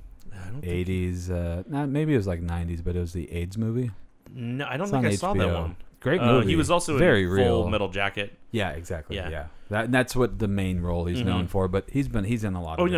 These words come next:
Speaker 2: different
Speaker 1: I, yeah,
Speaker 2: roles,
Speaker 1: I
Speaker 2: yeah.
Speaker 1: had to relook at his I M D B just to kinda just browse over
Speaker 2: I thought
Speaker 1: his
Speaker 2: he's,
Speaker 1: career.
Speaker 2: I always thought he's a great actor.
Speaker 1: No, he's awesome,
Speaker 2: Yeah.
Speaker 1: yeah. I think the cast was great.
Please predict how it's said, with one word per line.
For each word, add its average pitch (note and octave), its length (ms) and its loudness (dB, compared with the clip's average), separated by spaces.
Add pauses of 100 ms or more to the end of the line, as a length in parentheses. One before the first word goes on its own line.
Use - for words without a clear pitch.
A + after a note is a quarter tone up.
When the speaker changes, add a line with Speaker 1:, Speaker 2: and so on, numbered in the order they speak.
(160)
Speaker 2:
different C3 120 2
Speaker 1:
I, B2+ 40 0
yeah, B2 120 2
Speaker 2:
roles, G2+ 100 2
Speaker 1:
I C3 100 2
Speaker 2:
yeah. C#3 100 -2
Speaker 1:
had E3 120 0
to C3+ 80 2
relook B2 320 2
at G#2 60 -2
his G2+ 120 -4
I G2+ 100 0
M G2+ 100 -2
D G2 60 -6
B G2 200 -4
just F2+ 180 -10
to G#2 60 -12
kinda F#2+ 280 -4
just F2 320 -12
browse G2 540 -4
over G2 100 0
Speaker 2:
I F#3 60 6
thought F3 160 4
Speaker 1:
his A2 140 2
Speaker 2:
he's, - 20 -2
Speaker 1:
career. G2+ 140 0
Speaker 2:
I A#2 100 4
always B2+ 240 2
thought F2+ 140 -4
he's E2+ 120 -8
a E2 40 -12
great E2 180 -8
actor. D#2+ 120 -6
Speaker 1:
No, F#3+ 100 0
he's C#3+ 140 4
awesome, D#3 280 0
Speaker 2:
Yeah. G2 60 -4
Speaker 1:
yeah. G2 180 -2
I B2 100 0
think C3 200 -4
the - 80 2
cast B2 340 0
was G#2+ 140 -2
great. - 340 -4